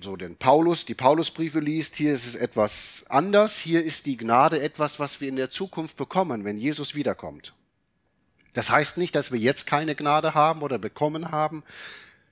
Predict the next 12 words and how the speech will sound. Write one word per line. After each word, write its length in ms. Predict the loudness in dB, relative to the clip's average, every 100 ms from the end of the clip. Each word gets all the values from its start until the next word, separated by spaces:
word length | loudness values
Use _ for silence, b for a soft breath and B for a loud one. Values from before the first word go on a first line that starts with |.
| B B B _ _
aber 180 | -4 -2
ich 120 | -4
verstehe 320 | -8 -6 -6
das 200 | -6 -6
so, 200 | -6 -6
dass 420 | -6 -8 -8 -14 -18 _ _ -2
an 220 | -2 0
diesem 320 | -4 -4 -8
Tag, 400 | -6 -6 -6 -14 -20 _ _ _ _ _ _ _ -2
der 100 | -2
kommen 400 | 2 0 0 -6
wird, 340 | -10 -12 -16